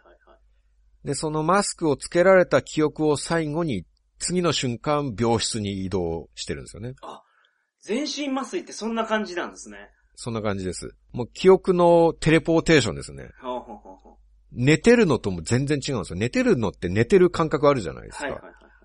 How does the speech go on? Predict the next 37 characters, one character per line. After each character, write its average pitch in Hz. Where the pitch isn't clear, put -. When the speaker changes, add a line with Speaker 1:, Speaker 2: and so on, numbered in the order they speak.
Speaker 2:
あ 143
あ、 156
よ 156
く 156
寝 107
た 98
っ 90
て -
い -
う -
感 82
覚 78
あ 92
る 85
ん 69
で 65
す -
け 73
ど、 76
Speaker 1:
は 71
い -
は 65
い -
は -
い。 -
Speaker 2:
全 160
身 202
麻 214
酔 120
は 95
本 214
当 -
に 226
一 190
秒 240
後 226
に 120